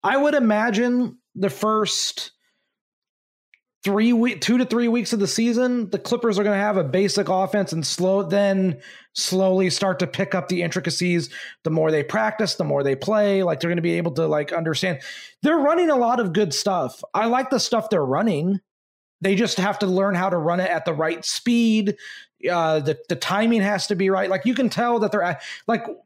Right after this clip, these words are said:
this is why I don't care about preseason results, by the way. They're, like you said, they're learn-, learning a new offense, a new defense, new coaching staff, incorporating new players, including potentially two new starters,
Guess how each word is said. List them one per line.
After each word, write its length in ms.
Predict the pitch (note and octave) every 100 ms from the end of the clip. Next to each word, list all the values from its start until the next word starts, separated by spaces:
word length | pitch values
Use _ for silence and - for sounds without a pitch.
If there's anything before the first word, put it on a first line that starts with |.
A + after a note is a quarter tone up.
| _ _ _ A#3+
this 220 | A3 C#4+
is 80 | D4+
why 380 | D4 C#4 C#4+ C#4
I 160 | G3+
don't 400 | E3+ A3 B3 -
care 260 | - A3 A3+
about 240 | G3+ F3
preseason 400 | G3 G3 G3+ F3
results, 300 | D#3+ E3 E3 -
by 120 | C#3+
the 80 | C3
way. 260 | A2 G2+ - - - _
They're, 160 | - A3
like 280 | A3+ A3+ A3
you 80 | A#3+
said, 240 | C#4+ F#3
they're 80 | F3
learn-, 420 | G3 A3 A3 -
learning 340 | G3 A3 A#3+
a 60 | G3
new 220 | F3 B3+
offense, 420 | B3 A3 A#3+ A3+
a 100 | -
new 220 | F#3 G#3 B3
defense, 560 | G#3 G3 F#3 F#3 -
new 180 | F#3 A#3
coaching 380 | - A3+ G3+ G3
staff, 340 | - F#3+ F#3 - -
incorporating 640 | A3 A3 A#3 G#3+ G#3+ G3+
new 140 | G3 G3+
players, 420 | - G3 F#3+ F3+
including 560 | G3 - A3 G#3 F#3+ - - _ -
potentially 520 | A#3 A3+ B3+ G3+ A3+
two 200 | G#3 A3
new 120 | G#3+
starters, 600 | G3 G3 F#3 F#3 F#3 E3+